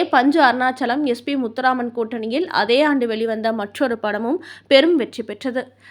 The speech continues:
ரஜினியின் வாழ்க்கையில் மறக்க முடியாத படமாக அமைந்த அந்த திரைக்காவியம்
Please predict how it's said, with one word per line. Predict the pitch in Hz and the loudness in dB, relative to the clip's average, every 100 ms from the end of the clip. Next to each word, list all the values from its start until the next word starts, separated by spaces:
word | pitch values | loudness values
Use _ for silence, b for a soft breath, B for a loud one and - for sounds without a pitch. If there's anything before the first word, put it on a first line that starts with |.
| B | B
ரஜினியின் | 240 254 339 359 359 330 | 2 4 4 4 4 4
வாழ்க்கையில் | 262 262 277 262 277 | 2 0 -4 -4 -4
மறக்க | 214 247 277 | -4 -4 -6
முடியாத | 262 247 233 240 | -4 -4 -4 -4
படமாக | 226 220 233 233 240 | -4 -2 -2 -2 -4
அமைந்த | 220 220 226 330 - | -6 -6 -4 -4 -4
அந்த | 240 311 320 | -2 0 0
திரைக்காவியம் | 226 226 240 202 202 214 | -2 -4 -4 -10 -6 -8